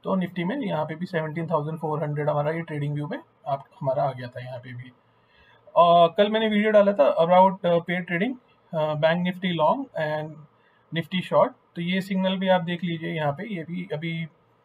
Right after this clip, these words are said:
अभी भी ये ट्वेंटी सेवन थाउजेंड के profit में चल रहा है, इसमें कोई exit नहीं है। अगर आप ट्रेलिंग भी कर रहे हो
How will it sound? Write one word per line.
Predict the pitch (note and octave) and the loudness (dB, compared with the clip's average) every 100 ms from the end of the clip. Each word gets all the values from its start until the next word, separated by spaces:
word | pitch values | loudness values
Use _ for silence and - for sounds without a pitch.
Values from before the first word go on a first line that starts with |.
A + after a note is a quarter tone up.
| _ - | _ -4
अभी | E3 F#3 | -2 0
भी | E3+ F#3 F#3 | 0 0 -2
ये | |
ट्वेंटी | F3+ E3+ E3 | -2 -4 -4
सेवन | E3 D#3+ E3 | -2 -2 -2
थाउजेंड | D#3+ E3 D#3 D#3+ | -2 -2 -2 -10
के | D3+ D#3 | -8 -4
profit | D3 D3 D3+ | -2 -2 -4
में | D3+ | -12
चल | D3+ D3 | -8 -6
रहा | D3 D3 | -2 -2
है, | |
इसमें | C#3+ E3 D3 | -2 -10 -10
कोई | D#3 D#3+ | -10 -8
exit | D3+ D#3 F3+ D#3+ | -8 -8 -12 -8
नहीं | D3 D3+ | -8 -6
है। | |
अगर | D3+ D3 | -6 -4
आप | D3 C#3+ | -4 -4
ट्रेलिंग | D3 D3 D#3 | -8 -8 -8
भी | D3+ | -8
कर | D3 | -6
रहे | C#3 C#3+ | -4 -6
हो | F#3+ | -6